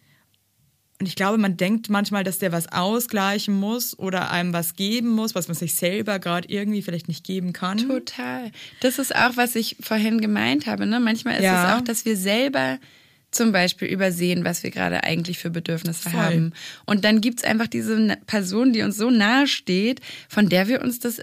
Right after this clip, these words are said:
Speaker 2: erhoffen, dass sie für uns ausgleicht.
Speaker 1: Das übernimmt jetzt eigentlich,
Speaker 2: Genau,
Speaker 1: ne?
Speaker 2: die das jetzt gerade übernimmt.
Speaker 1: Voll.
Speaker 2: Und sich bewusst zu machen, mh, genau, welche unterschiedlichen, ähm,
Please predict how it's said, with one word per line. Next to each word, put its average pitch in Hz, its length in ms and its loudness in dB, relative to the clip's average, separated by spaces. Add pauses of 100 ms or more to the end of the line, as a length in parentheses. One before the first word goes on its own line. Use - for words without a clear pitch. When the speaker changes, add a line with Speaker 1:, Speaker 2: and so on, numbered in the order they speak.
(140)
Speaker 2:
erhoffen, 220 560 2
dass 190 240 0
sie 311 360 6
für 226 200 2
uns 311 500 4
ausgleicht. 214 640 2
Speaker 1:
Das 226 80 -2
übernimmt 196 380 2
jetzt 151 200 -4
eigentlich, 269 220 4
Speaker 2:
Genau, 190 180 2
Speaker 1:
ne? 190 140 -6
Speaker 2:
die 202 60 0
das 190 180 -2
jetzt 214 180 -6
gerade 202 240 0
übernimmt. 185 640 -2
Speaker 1:
Voll. - 460 2
Speaker 2:
Und 165 160 2 (120)
sich 220 220 0
bewusst 233 460 2
zu 254 80 2
machen, 240 640 4 (420)
mh, 226 680 8 (400)
genau, 202 280 6
welche 226 280 4
unterschiedlichen, 233 960 4 (280)
ähm, 196 540 4